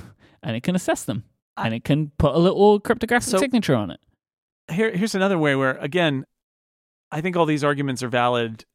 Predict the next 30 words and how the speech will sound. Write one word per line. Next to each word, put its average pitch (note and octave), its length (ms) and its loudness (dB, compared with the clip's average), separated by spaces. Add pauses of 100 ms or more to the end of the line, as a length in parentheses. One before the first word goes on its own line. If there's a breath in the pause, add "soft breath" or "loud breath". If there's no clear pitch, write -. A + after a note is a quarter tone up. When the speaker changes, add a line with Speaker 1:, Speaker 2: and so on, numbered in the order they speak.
(140)
Speaker 2:
and, A#2+ 440 -6
and B2 220 -6
we B2 260 -4
need C3+ 180 -4
to B2+ 60 -4
consider B2+ 360 -6
all B2+ 160 -4
of A#2 60 -12
them. B2 120 -10
But B2+ 120 -4
I C3+ 40 0
will C#3+ 100 -2
throw E3 200 2
this D3 200 2
out C3 180 0
there, E3 240 0 (320 loud breath)
which C#3+ 240 -2
is, C#3+ 360 0 (1120 soft breath)
I F#3 100 -4
think A#3+ 260 -4
maybe G#3 280 -2
the G3+ 120 2
difference G3 340 -4
here A3 160 0
is G3 120 2
that D#3+ 100 0
Apple D#3+ 340 -2
is C#3 80 -4
telling E3 380 -2
everybody. G#3+ 560 -2